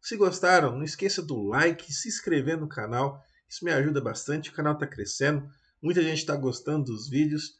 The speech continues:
E eu fico com aquele sentimento, né, de dever cumprido, né? De dever, assim,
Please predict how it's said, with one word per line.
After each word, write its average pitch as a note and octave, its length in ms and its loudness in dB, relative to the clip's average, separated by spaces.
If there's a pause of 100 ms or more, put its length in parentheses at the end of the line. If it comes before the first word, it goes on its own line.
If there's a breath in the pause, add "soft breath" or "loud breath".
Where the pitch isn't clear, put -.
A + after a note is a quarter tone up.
(220)
E - 40 4
eu A3 120 10
fico A3+ 280 -2
com A3 80 4
aquele G3+ 760 8
sentimento, G3 760 0
né, D3+ 200 2
de D#3 120 -4
dever G3 360 4
cumprido, D#3+ 580 2
né? C#3 220 2
De B2 160 -6
dever, D#3 480 4
assim, D#3+ 400 -4